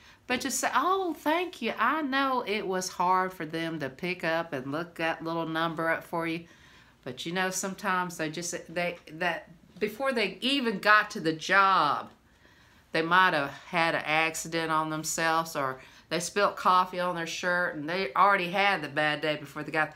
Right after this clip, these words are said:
or their husband or their wife was mean to 'em and the kid says something really upset 'em.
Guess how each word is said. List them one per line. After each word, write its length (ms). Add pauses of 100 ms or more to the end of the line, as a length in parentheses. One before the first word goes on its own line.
(260)
or 160
their 160
husband 580
or 80
their 120
wife 480
was 200
mean 340
to 120
'em 120
and 140
the 140
kid 320
says 280
something 500 (120)
really 340
upset 480
'em. 140